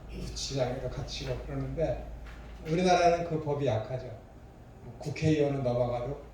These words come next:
한번 봐주고 힘 있는 사람은 넘어가도 봐주고 그러지만은 미국 같은 이런 선진국에서는 국회의원이 그 선을 넘어가면은 벌금이 더 심해. 힘 있는 놈이 넘어가니까는 너를 따르는 사람도 많을 테니까는 벌금을 더 내야 된다 그래서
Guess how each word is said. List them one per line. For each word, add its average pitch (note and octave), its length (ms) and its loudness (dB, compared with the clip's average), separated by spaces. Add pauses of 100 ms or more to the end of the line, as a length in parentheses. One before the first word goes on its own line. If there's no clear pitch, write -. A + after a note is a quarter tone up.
한번 C#3+ 220 -6
봐주고 B2 520 -4 (440)
힘 A3 200 -4
있는 F#3 160 2
사람은 C3+ 320 -2
넘어가도 B2 480 0
봐주고 B2+ 320 -2
그러지만은 B2+ 560 -4 (580)
미국 D#3+ 360 -2
같은 D#3+ 400 2
이런 C#3+ 260 -2
선진국에서는 C#3 1040 -2 (320)
국회의원이 F3+ 800 4
그 - 80 -6
선을 F#3 280 -2
넘어가면은 C#3 760 0
벌금이 C#3 440 2
더 - 120 -4
심해. B2+ 360 -4 (1040)
힘 C4 200 2
있는 A3+ 320 10
놈이 D#3+ 200 8
넘어가니까는 C3 800 2
너를 C3 260 4
따르는 D#3 340 0
사람도 B2 300 -2
많을 A#2+ 280 -2
테니까는 B2+ 520 -4
벌금을 C3 360 -2
더 B2 120 -6
내야 B2+ 180 2
된다 A2+ 220 -4
그래서 B2 220 -4